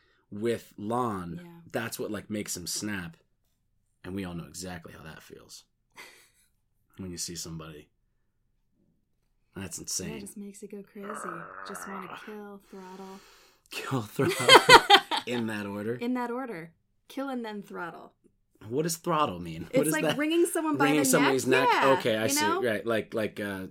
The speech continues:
Speaker 1: Homer Simpson and Bart
Speaker 2: Yeah,
Speaker 1: Simpson,
Speaker 2: yep.
Speaker 1: like,
Speaker 2: Their eyes just bug out of their head
Speaker 1: Right,
Speaker 2: a little,
Speaker 1: mm-hmm.
Speaker 2: but they're fine in the, in the long run, so no harm, no foul.
Speaker 1: That's the thing that I really wanted to talk about was, uh, you were saying before Ryan Gosling,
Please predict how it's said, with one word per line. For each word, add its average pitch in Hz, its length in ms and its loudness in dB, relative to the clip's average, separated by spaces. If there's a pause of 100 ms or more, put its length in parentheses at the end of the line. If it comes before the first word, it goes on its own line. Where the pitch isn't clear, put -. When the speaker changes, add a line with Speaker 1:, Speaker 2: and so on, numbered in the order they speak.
Speaker 1:
Homer 110 260 -4
Simpson 107 380 -2
and 98 80 -2
Bart 95 140 4
Speaker 2:
Yeah, - 60 4
Speaker 1:
Simpson, 123 500 2
Speaker 2:
yep. 110 100 0
Speaker 1:
like, 92 200 -8 (840)
Speaker 2:
Their 190 160 -12
eyes 196 260 -6
just 214 240 -14
bug 220 160 -8
out 220 140 -8
of 214 40 -10
their 214 120 -10
head 220 160 -8
Speaker 1:
Right, 101 100 -2
Speaker 2:
a 190 60 0
little, 214 300 -6
Speaker 1:
mm-hmm. 185 160 -6
Speaker 2:
but - 120 -4
they're 247 140 -4
fine 202 380 -10
in 196 100 -12
the, 185 200 -16
in 202 120 -14
the 190 60 -14
long 185 260 -14
run, - 280 -18
so - 180 -20 (840)
no 190 120 -16
harm, 175 200 -18
no - 80 -20
foul. - 320 -20 (300)
Speaker 1:
That's 135 260 -2
the 139 80 -8
thing 120 280 -4
that 104 80 -6
I 104 40 -6
really 120 280 0
wanted 98 280 -6
to - 60 -12
talk 92 180 -12
about 87 260 -12
was, 90 520 -12
uh, 92 320 -14 (920)
you 104 240 -4
were 123 100 0
saying 117 360 -4
before 104 500 -6
Ryan 104 400 -6
Gosling, 98 680 -6